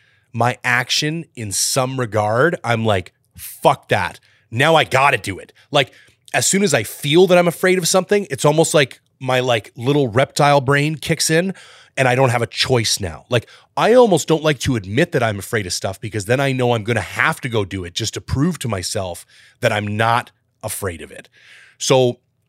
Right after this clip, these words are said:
that fear thing kicks in and then I gotta do it.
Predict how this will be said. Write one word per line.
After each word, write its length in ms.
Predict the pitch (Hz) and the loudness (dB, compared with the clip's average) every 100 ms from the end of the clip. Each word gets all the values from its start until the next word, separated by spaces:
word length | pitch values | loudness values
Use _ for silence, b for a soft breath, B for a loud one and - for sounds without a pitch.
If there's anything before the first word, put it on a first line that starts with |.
| _ _ _ _ _ | _ _ _ _ _
that 180 | 127 131 | 0 0
fear 320 | - 190 214 | -2 0 2
thing 440 | 180 139 107 95 - _ | 2 0 0 -4 -12 _
kicks 320 | - 117 - | -4 -2 -2
in 320 | 101 92 110 - _ _ _ _ _ _ _ _ - | -4 -4 -8 -12 _ _ _ _ _ _ _ _ -4
and 120 | 127 | 0
then 100 | 120 | 2
I 60 | 113 | 2
gotta 240 | 113 104 | 2 0
do 200 | 90 110 | -2 -4
it. 120 | 87 | -4